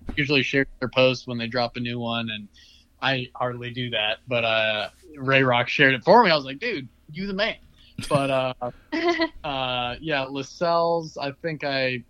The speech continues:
Speaker 1: you know, I think last time I spoke with him was maybe, uh, when we saw him in person at the Miami party. But
Speaker 2: Oh, yeah.
Speaker 1: yeah, so I don't really, you know, I kinda keep to myself,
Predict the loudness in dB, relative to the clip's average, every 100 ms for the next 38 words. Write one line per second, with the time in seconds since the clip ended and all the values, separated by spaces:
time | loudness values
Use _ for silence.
0 | _ -10 -6 -6 -6 -10 _ _ _ _
1 | _ _ _ -20 -8 -8 -8 _ _ 0
2 | 2 4 2 2 0 0 0 0 -2 -2
3 | -2 0 0 -2 -4 -6 -4 -2 0 0
4 | 0 0 0 -2 -6 _ _ -18 -10 -6
5 | -4 -4 0 4 4 8 8 10 6 0
6 | -2 -4 -4 -4 -4 -4 -2 0 4 4
7 | 2 0 -2 -2 -6 -2 -2 -2 -8 -8
8 | -4 -4 -6 -8 -12 -16 _ 4 6 6
9 | 2 2 2 0 -4 -2 -2 -2 _ _
10 | _ _ _ -10 -6 -4 -2 -2 -2 -4
11 | -6 -10 -8 -6 -6 -8 -12 -8 -4 0
12 | 0 -2 -4 -4 -2 -2 -2 -2 -2 -2